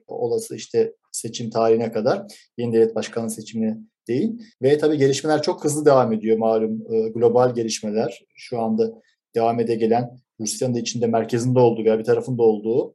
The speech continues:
dünya çapındaki önemli olaylar. Şimdi ve bu tüm gelişmelerde Putin çok, Putin çok kilit bir rol oynuyor. E,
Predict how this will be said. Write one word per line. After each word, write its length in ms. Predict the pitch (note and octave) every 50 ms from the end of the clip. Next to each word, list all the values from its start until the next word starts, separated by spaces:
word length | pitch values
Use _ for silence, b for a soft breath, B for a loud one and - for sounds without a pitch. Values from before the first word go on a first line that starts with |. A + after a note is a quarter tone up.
| _ -
dünya 220 | A2 A#2+ A#2+ A#2
çapındaki 380 | A2+ - A2 - B2 A2+ A#2 -
önemli 460 | A#2 A#2+ A#2+ A#2 A#2+ A#3+ - A#2 - - _ _ _ -
olaylar. 360 | A#2+ B2 B2 B2+ D3+ F#3 F#3
Şimdi 320 | - - E3+ E3 D#3+ D#3+
ve 180 | E3 D#3+ D#3+ D#3
bu 240 | D#3 E3 E3+ - - -
tüm 120 | E3+ F3 D#3+
gelişmelerde 640 | D3+ D3 D3 - - D#3 D3 D3 D3 D3 - -
Putin 180 | - D#3 D3+ D3+
çok, 300 | - - G4 - - _
Putin 260 | - C3+ - F#3+ E3+
çok 280 | - - F#3 F#3 - -
kilit 280 | D#3+ E3 E3 E3 -
bir 60 | D3+ B2+
rol 180 | C3 - -
oynuyor. 540 | - - A2 G#2 G#2 G#2 G#2+ A2+ D3 G3+ G3 - - - B2
E, 320 | A2 G#2+ G#2 G#2 -